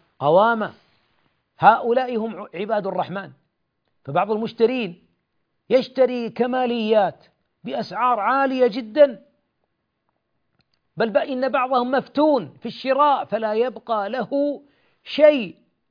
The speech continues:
من مرتبه، حتى أن فقه الادخار، فقه الادخار ليس فقه البخل،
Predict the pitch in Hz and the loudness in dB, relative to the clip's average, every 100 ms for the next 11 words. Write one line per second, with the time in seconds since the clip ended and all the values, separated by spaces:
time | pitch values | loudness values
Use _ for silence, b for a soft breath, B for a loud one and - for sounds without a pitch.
0 | _ _ 160 208 214 220 - 247 247 196 | _ _ -8 -6 -4 -4 0 2 2 0
1 | - _ _ _ - 208 214 208 - 226 | -12 _ _ _ -6 -4 -6 -6 -6 -8
2 | 220 208 - - 311 196 208 220 202 156 | -6 -6 -8 -8 -10 -6 -8 -8 -10 -6
3 | 180 147 185 143 - _ _ _ _ _ | -4 -2 -2 -2 -8 _ _ _ _ _
4 | _ _ _ _ _ _ _ _ _ _ | _ _ _ _ _ _ _ _ _ _
5 | _ _ - - 247 247 196 254 269 285 | _ _ -6 -2 0 -2 -4 -4 0 2
6 | 240 262 247 240 285 208 185 - 151 | 2 0 -2 -2 -4 -4 -4 -6 -8